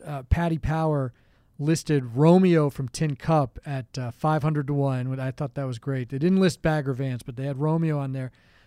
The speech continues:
But they also had Harry Diamond as the favorite at eight to thirteen. So, uh,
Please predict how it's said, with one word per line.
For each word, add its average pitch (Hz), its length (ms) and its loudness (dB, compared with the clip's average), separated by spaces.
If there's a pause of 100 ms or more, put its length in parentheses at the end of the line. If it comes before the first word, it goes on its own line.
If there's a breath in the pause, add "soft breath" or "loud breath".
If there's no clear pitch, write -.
But 165 160 -2
they 185 140 2
also 226 280 2
had 180 160 2
Harry 170 260 4
Diamond 165 520 0
as 147 240 -6
the 170 100 -2
favorite 170 480 0
at 143 100 -14
eight 151 200 -4
to 160 80 -4
thirteen. 160 600 0
So, 147 380 0 (680 soft breath)
uh, - 40 -16